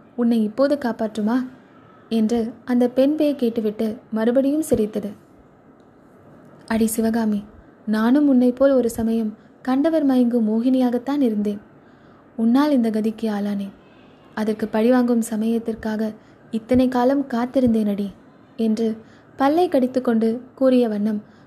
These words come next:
காபாலிகை தன் மடியில் செருகியிருந்த கத்தியை சட்டென்று எடுத்து ஓங்கினாள். சிவகாமிக்கு அப்போது சிந்தனை செய்யும் சக்தியோ தப்பித்துக்கொள்ள யுக்தி செய்யும் சக்தியோ சிறிதும் இல்லை. அவள் உள்ளம்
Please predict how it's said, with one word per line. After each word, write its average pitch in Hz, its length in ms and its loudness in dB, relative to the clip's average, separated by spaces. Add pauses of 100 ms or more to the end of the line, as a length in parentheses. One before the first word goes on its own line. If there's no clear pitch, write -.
(120)
காபாலிகை 277 580 2
தன் 247 160 0
மடியில் 269 440 0
செருகியிருந்த 240 580 0
கத்தியை 233 440 -2
சட்டென்று 254 520 0
எடுத்து 214 460 0
ஓங்கினாள். 208 360 -4 (2750)
சிவகாமிக்கு 285 840 -2 (220)
அப்போது 254 400 -2
சிந்தனை 311 400 -2
செய்யும் 247 420 0
சக்தியோ 214 480 -6 (640)
தப்பித்துக்கொள்ள 277 800 0 (300)
யுக்தி 269 280 0
செய்யும் 254 400 2
சக்தியோ 220 460 -4 (340)
சிறிதும் 262 520 0
இல்லை. 208 300 0 (1800)
அவள் 285 220 2
உள்ளம் 339 320 0